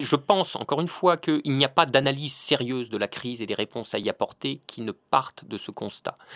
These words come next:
J'ai parlé de cette enclave de profitabilité aberrante dont la finance de marché a joui pendant deux décennies. Bon, c'est un privilège, alors quasiment au sens nobiliaire du terme, hein,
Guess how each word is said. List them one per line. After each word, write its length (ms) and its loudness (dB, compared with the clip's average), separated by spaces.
J'ai 440 0
parlé 480 2
de 400 0
cette 360 -4
enclave 680 0
de 80 -4
profitabilité 880 -4
aberrante 800 0
dont 480 0
la 140 0
finance 420 -4
de 80 -2
marché 520 -2
a 100 0
joui 380 -8
pendant 420 -2
deux 180 -4
décennies. 460 -8
Bon, 220 2
c'est 180 0
un 80 2
privilège, 680 -2
alors 240 4
quasiment 360 -4
au 120 -6
sens 460 -6
nobiliaire 580 2
du 80 -4
terme, 420 0
hein, 160 0